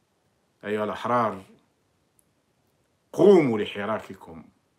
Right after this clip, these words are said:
أيها الجزائريون، قوموا لحراككم، فهو سبب بإذن الله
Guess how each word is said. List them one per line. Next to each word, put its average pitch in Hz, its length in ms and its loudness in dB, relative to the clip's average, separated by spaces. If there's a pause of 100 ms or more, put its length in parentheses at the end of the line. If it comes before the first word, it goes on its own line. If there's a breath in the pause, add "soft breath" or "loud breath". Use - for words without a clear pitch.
(100)
أيها 110 280 -2
الجزائريون، 104 1040 -4 (500 soft breath)
قوموا 185 520 4
لحراككم، 104 920 -8 (1200)
فهو 120 500 0
سبب 101 520 -2
بإذن 160 380 0
الله 135 580 -2